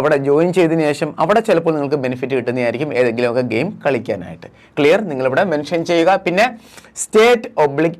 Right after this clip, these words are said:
union territories of domicile, ഇത് നിങ്ങൾ കറക്റ്റായിട്ട് മെൻഷൻ ചെയ്യണം ഏത് സ്റ്റേറ്റ് ആണെന്ന് നിങ്ങളുടെ ഇവിടെ കറക്റ്റായിട്ട് മെൻഷൻ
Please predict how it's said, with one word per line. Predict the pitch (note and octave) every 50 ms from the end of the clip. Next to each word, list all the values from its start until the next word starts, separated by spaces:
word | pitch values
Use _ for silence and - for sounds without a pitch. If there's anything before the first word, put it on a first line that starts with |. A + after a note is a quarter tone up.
| - D#3 D#3
union | D#3 E3 E3+ E3+ D3+
territories | D3 D3 C#3+ D3 D3+ D3+ C#3+ - D3
of | C#3 D3 C#3+ A#2+
domicile, | A2+ A2 A2+ A2 G#2+ G#2 G2 F#2+ F#2+ - - - _ -
ഇത് | F3 F#3
നിങ്ങൾ | F#3 F3 F3 F3+ F3
കറക്റ്റായിട്ട് | C#3 B2+ C3+ C3 - D3+ C#3+ C3+ D3+ D3+
മെൻഷൻ | C#3 C3+ B2+ - D#3+ D#3 C#3
ചെയ്യണം | C#3+ C#3 C#3 C#3+ C#3+ C#3 - - C3 C3+
ഏത് | D#3+ E3+ D3+ D#3+ E3 -
സ്റ്റേറ്റ് | - - D3 C#3+ C#3+ C3 C3+ C3
ആണെന്ന് | A2+ G#2+ G#2+ A2 G#2+ A2
നിങ്ങളുടെ | A2 A2 A#2 A#2+ C3+ F3 A3 - - - _ _
ഇവിടെ | - C3+ C#3+ C#3 C#3
കറക്റ്റായിട്ട് | C3 B2+ C3 A#2+ D3 D#3 C#3 D#3 D3
മെൻഷൻ | C#3 C3+ C#3 - D#3